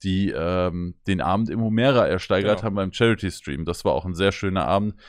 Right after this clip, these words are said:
Speaker 1: Haben wir gemütlich zusammen im Humera gesessen. Äh, Shisha-Crew Odenwald waren da und, äh, Rolf und Nadja, äh, aus der S W G-Community. Äh, der René war natürlich auch mit dabei, ganz klar.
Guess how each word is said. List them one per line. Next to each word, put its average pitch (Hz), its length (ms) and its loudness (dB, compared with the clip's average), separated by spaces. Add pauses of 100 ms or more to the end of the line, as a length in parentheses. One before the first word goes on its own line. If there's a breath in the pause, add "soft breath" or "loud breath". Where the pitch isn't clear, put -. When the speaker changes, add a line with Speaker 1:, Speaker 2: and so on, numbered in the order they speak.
(220 loud breath)
Speaker 1:
Haben 95 120 0
wir 92 100 2
gemütlich 107 420 2
zusammen 95 340 0
im 87 80 -4
Humera 120 420 4
gesessen. 107 680 0 (280 loud breath)
Äh, 95 200 2
Shisha-Crew 117 580 2
Odenwald 123 560 2
waren 117 200 4
da 113 300 6 (120)
und, 113 460 -2
äh, 104 260 4
Rolf 117 420 2
und 101 200 -2
Nadja, 127 500 4 (380 soft breath)
äh, 107 160 2
aus 98 260 2
der 98 140 0
S 104 180 -2
W 113 100 2
G-Community. 107 960 0 (160)
Äh, 92 220 0
der 92 140 0
René 95 280 0
war 95 120 2
natürlich 90 340 -2
auch 104 140 2
mit 117 140 -4
dabei, 104 320 2
ganz 80 240 -6
klar. 107 320 0